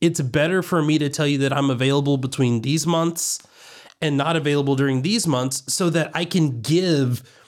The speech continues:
that thing full attention. I can, I can give it all of my energy. But if you have to have an answer today, then the answer will be no. But what I would like to tell you is not right now.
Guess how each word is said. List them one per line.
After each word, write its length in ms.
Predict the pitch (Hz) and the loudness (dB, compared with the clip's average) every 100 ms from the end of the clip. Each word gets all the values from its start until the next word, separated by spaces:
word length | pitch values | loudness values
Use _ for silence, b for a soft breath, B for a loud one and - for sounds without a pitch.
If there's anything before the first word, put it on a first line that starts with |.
| B | B
that 360 | 151 156 170 - | -2 -2 -2 -8
thing 600 | - 196 208 156 139 139 | -2 0 2 2 0 -6
full 540 | - - 185 185 180 | -20 -4 0 2 2
attention. 540 | 151 - 156 131 - 170 | -2 0 0 0 -6 -4
I 100 | 165 | -2
can, 240 | 170 151 143 | 0 0 0
I 140 | 165 | -2
can 260 | 165 147 127 113 | 0 0 -2 -4
give 340 | 151 165 165 | 0 2 2
it 160 | 147 143 - | 0 -2 -4
all 240 | 147 151 156 | -2 2 2
of 100 | 147 | 2
my 140 | 139 127 | 0 0
energy. 600 | 143 135 131 113 110 110 B B B B B | 2 2 2 2 0 -2 B B B B B
But 580 | 131 170 151 151 139 143 b b b _ - | -4 0 2 0 -2 -6 b b b _ 0
if 280 | 170 165 - - | 0 0 -12 -6
you 300 | 160 165 151 | 0 2 2
have 320 | 175 165 - | 0 -2 -2
to 80 | 165 | -2
have 260 | 165 160 | -2 -2
an 100 | 156 | -4
answer 440 | 147 143 151 160 139 | -2 -4 -2 0 0
today, 560 | 151 123 147 165 156 | -2 -2 0 0 2
then 200 | 135 135 | 0 0
the 140 | 127 123 | 2 0
answer 280 | 127 131 139 | -2 0 0
will 100 | 120 | 0
be 180 | 127 | -2
no. 460 | 120 131 160 127 123 | 0 2 2 0 -2
But 120 | 123 | -2
what 160 | 123 123 | -2 -2
I 40 | |
would 180 | 117 117 | -2 -2
like 220 | 139 185 | -2 -2
to 80 | 175 | -2
tell 240 | - 139 | 0 0
you 140 | 127 123 | 0 -2
is 180 | 120 123 | -2 0
not 240 | 120 117 | 0 0
right 180 | 127 - | -2 -4
now. 260 | 101 - | -10 -12